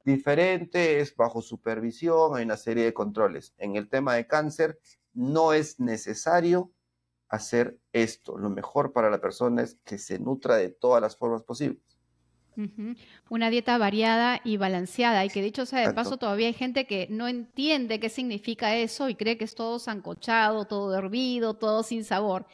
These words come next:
Speaker 2: Y no, en realidad una dieta variada y balanceada es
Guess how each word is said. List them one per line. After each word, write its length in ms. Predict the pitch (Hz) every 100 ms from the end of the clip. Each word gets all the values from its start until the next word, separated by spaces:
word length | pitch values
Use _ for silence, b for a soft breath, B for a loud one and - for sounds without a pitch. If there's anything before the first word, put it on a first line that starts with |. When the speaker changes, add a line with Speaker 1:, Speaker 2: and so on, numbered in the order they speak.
| B B -
Speaker 2:
Y 120 | 233
no, 240 | 233 269 220
en 100 | 196
realidad 320 | 190 196 226
una 100 | 240
dieta 240 | 247 254
variada 380 | 240 190 220 233
y 80 | 240
balanceada 580 | 226 185 190 226 226 240 -
es 260 | 214 -